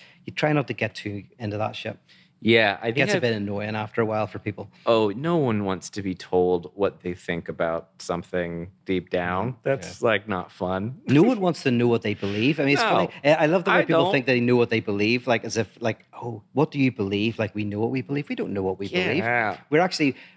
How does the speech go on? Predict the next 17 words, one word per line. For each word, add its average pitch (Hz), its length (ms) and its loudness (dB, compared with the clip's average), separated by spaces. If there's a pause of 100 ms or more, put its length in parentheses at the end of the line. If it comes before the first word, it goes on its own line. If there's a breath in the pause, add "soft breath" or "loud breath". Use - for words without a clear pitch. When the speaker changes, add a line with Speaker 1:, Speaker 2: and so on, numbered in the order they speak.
Speaker 1:
our, 131 140 6
Speaker 2:
to 160 80 6
Speaker 1:
our 143 60 -2
Speaker 2:
bed. 120 240 6
Speaker 1:
consciousness 170 540 0
is 123 140 -2
a 120 100 4
whole 117 220 -2
defense 113 500 -4
mechanism 131 720 0
to - 100 -14
protect - 460 -4
us 117 100 -2
from 147 180 -2
our 143 100 0
beliefs. 151 500 -6
Like, 110 160 -4